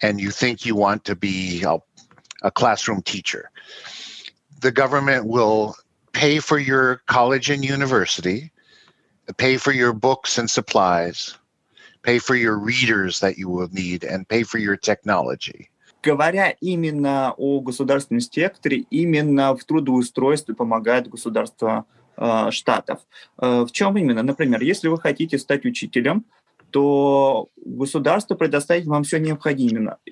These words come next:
Speaker 2: необходимое, а именно это оплата образовательной программы в колледже, это учебники и все необходимое оборудование,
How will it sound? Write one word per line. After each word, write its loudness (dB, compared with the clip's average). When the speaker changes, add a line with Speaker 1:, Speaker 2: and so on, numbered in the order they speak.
Speaker 2:
необходимое, 0
а 2
именно 2
это 2
оплата 0
образовательной 0
программы 0
в -14
колледже, 0
это 0
учебники -2
и 0
все -2
необходимое 0
оборудование, 0